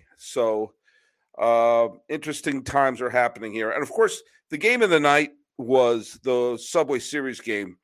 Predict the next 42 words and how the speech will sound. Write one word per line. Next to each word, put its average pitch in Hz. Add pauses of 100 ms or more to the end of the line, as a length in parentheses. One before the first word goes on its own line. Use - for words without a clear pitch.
(280)
Max 143
Scherzer 151
on 120
his 123
birthday 131
was 110
brilliant 147
through 110
seven 117
innings. 98 (580)
Uh, 104 (640)
Pete 131
Alonso 127
homered, 123 (320)
and 135
it 135
just 165
looked 185
like 156
the 143
story 175
was 135
there. 151
He 127
was 117
gonna 117
throw 123
the 104
shutout 170
and 135
everything. 139 (280)
They 135
lifted 175
him 165
after 135
seven 147
innings. 214
I 117
get 160
it. 220 (680)
But 135
then 147